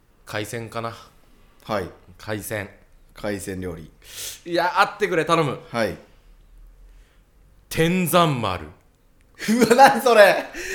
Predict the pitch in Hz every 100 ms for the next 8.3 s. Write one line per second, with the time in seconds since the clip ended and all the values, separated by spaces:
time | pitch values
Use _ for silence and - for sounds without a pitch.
0 | 370 330 349 294 277 247 233 233 240 -
1 | 180 - 175 - 170 - 139 143 143 107
2 | - - - 269 262 185 151 - 190 135
3 | 123 139 147 143 139 - - - 185 135
4 | - - 131 107 - - - 151 156 147
5 | 156 127 120 135 131 135 127 123 127 127
6 | 127 - 147 139 131 151 147 160 117 -
7 | 110 92 71 120 107 87 147 139 180 156
8 | 98 - -